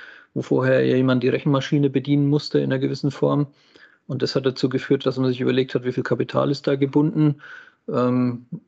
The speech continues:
es kam auch das erste Mal, glaub ich, dann in der Zeit, dass man aus den Industrie-, ähm,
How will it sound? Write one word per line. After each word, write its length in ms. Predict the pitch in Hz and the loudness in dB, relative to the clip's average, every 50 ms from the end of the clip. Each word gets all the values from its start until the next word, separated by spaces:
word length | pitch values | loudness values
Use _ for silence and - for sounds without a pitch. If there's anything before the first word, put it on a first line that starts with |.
| _ _ | _ _
es 160 | - 143 - - | -8 -8 -6 -2
kam 200 | - 131 127 131 | 0 2 2 2
auch 120 | 127 123 | 2 0
das 100 | 120 - | 0 0
erste 300 | 127 127 - - - 131 | 0 0 0 -2 -2 0
Mal, 460 | 127 127 127 127 127 127 127 127 123 | 0 2 2 2 2 2 2 0 -2
glaub 200 | 123 - 131 123 | 0 -2 -2 -2
ich, 80 | 123 - | -2 -6
dann 180 | - 135 135 | -6 -4 -2
in 120 | 139 135 123 | -2 -2 0
der 180 | 131 127 123 | 0 0 0
Zeit, 480 | - - - 131 127 123 - - - - | -2 0 0 0 0 0 -2 -10 -6 -4
dass 200 | 117 120 - - | -4 -4 -2 -2
man 340 | 127 127 127 127 123 123 120 _ - - - - - - - - _ _ _ _ _ _ - | -2 0 0 0 -2 -4 -6 _ -20 -20 -20 -20 -20 -20 -20 -20 _ _ _ _ _ _ -4
aus 300 | - 123 120 - - _ | -2 0 0 -2 -4 _
den 440 | - 123 123 120 123 120 123 117 - _ _ _ _ _ _ | -2 0 0 0 -2 -4 -4 -6 -10 _ _ _ _ _ _
Industrie-, 960 | 131 127 120 117 117 - - _ - 131 123 139 139 143 143 143 135 - - - _ _ _ _ - - | 0 0 0 0 -4 -6 -8 _ -8 -4 -2 0 2 4 4 4 4 2 0 -4 _ _ _ _ -4 -2
ähm, 400 | - 127 127 123 123 123 117 | 0 0 0 0 -2 -4 -6